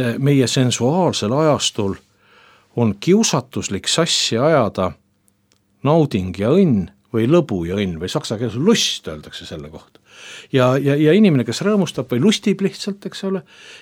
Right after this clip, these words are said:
et, et kas ta siis on õnnelik? Vastus on ei ole. Sest üks on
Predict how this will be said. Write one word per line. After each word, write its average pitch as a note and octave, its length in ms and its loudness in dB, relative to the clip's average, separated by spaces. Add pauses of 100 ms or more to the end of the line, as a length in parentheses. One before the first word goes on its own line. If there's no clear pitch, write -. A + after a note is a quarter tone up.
(120)
et, C#3+ 200 -4
et D#3 140 -2
kas D#3 160 -2
ta D#3+ 100 -2
siis E3 180 -4
on G3 120 2
õnnelik? A#2 540 -2 (1040)
Vastus - 320 -10
on G#2+ 140 0
ei C#3 160 -2
ole. D3+ 220 -6 (1080)
Sest - 320 -4
üks - 240 -8
on F#2 220 -4